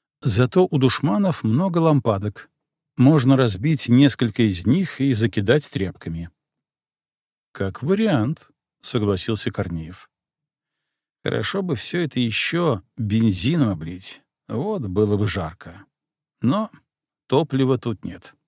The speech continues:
«А с этим что делать?» — спросил Самарин,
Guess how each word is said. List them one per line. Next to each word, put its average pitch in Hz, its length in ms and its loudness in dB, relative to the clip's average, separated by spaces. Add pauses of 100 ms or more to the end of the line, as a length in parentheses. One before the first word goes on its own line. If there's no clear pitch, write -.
(1000)
«А 113 340 2 (160)
с - 180 2
этим 117 340 2
что - 260 0
делать?» — 113 540 -4 (380)
спросил 101 540 -2
Самарин, 135 580 0